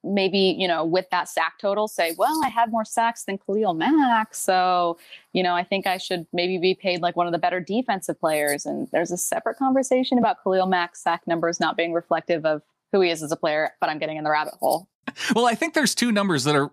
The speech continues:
Speaker 2: that are really important that I w-, I wanna run by you.
Speaker 1: Yeah, yeah.
Speaker 2: And that is, okay,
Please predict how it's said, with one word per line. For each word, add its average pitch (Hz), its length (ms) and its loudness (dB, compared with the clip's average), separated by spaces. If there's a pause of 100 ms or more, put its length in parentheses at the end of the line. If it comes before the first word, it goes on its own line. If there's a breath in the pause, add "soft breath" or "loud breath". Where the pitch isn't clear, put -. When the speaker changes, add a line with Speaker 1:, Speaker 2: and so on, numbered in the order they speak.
(100)
Speaker 2:
that 151 260 0
are 147 120 2
really 170 240 2
important 135 400 2
that 123 80 4
I 120 60 2
w-, 117 220 -2
I 117 100 2
wanna 117 220 2
run 107 180 2
by 101 160 0
you. 143 300 2
Speaker 1:
Yeah, 185 280 0 (100)
yeah. 180 320 0 (100)
Speaker 2:
And 131 280 2
that 131 200 0
is, 113 640 0
okay, 104 380 0